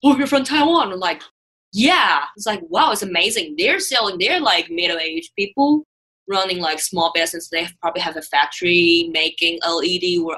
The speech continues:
other equipments. It's nothing real, I mean, only used in weed industry.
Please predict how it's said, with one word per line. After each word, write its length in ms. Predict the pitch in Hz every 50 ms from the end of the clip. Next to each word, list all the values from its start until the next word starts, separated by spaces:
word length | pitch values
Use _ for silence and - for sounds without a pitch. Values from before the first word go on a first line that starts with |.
| -
other 440 | 151 160 165 160 160 156 156 151 143 -
equipments. 920 | - - - - - - _ - 160 147 143 143 147 - - - - - _ _
It's 100 | - -
nothing 560 | 175 170 180 180 185 - - 208 214 214 220 202 _ _ _ _ _ _ _ _ _ - 175
real, 220 | 185 180 170 - - - _ _ _ -
I 80 | 175
mean, 200 | 170 165 160 - - _ -
only 400 | 233 220 214 208 185 180 175 175 180
used 360 | 180 190 180 175 165 - -
in 180 | 170 170 160 156
weed 200 | 160 160 160 156
industry. 720 | - - 156 151 147 139 - - - - 135 - - -